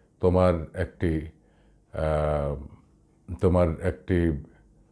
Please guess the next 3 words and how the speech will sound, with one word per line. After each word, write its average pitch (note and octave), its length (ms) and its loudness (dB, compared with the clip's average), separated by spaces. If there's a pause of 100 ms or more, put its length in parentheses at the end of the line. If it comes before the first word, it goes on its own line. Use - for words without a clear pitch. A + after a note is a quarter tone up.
(300)
আহ, - 2000 -8
টেবিল G2+ 360 6
থাকবে, D2 460 -4